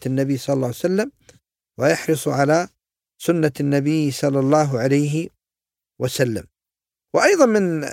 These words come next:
التوجيهات في هذا الباب أن يحرص على أن يأتي بألفاظ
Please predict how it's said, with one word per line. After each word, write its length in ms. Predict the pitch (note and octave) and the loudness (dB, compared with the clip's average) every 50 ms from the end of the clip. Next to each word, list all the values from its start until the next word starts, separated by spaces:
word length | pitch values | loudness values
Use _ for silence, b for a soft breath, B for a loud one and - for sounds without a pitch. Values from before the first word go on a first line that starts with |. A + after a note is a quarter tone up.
| B2+ C3 C3+ - - | -4 -6 -6 -4 -6
التوجيهات 680 | - C3+ - - D#3+ D3 B2+ C3+ D3 D3 E3 F3 D#3+ - | -6 -6 -2 -2 -2 0 0 -2 -4 -2 -2 -4 -4 -6
في 160 | - - C3+ | -6 -6 -4
هذا 260 | C3 C#3+ C#3+ C3 B2 A#2 | -4 -2 -2 -2 -2 -4
الباب 300 | A2 A2+ C3 C#3 C3+ - _ _ _ _ _ _ _ _ _ _ _ _ _ _ _ - | -4 -4 -4 -4 -4 -6 _ _ _ _ _ _ _ _ _ _ _ _ _ _ _ 2
أن 360 | A3+ C4+ C#4 C#4 B3 G#3 - _ _ _ _ _ _ _ _ _ _ _ _ _ _ - | 4 4 4 2 -2 -6 -10 _ _ _ _ _ _ _ _ _ _ _ _ _ _ 2
يحرص 500 | A3 C4 - - G#3 G#3+ G3 - - - | 2 2 2 0 -2 -2 -2 -2 -4 -4
على 500 | - E3 F3+ F#3+ G3+ G#3 G#3 G#3 G#3 - - | -2 -2 0 0 2 2 0 0 -2 -2 -4
أن 160 | F3 E3 D#3+ | -4 -2 0
يأتي 580 | F3 G3 - D#3 - - - G3 F#3+ F#3+ F#3 F#3 | -2 -2 -4 -8 -10 -8 -2 0 2 2 2 2
بألفاظ 840 | D#3+ D3+ D3 - D#3 D3+ C3 - - F3 F3+ F#3 F3 D#3+ C#3+ D#3+ | 0 -2 -2 -2 -2 -4 -4 -4 -2 0 0 2 0 0 0 -2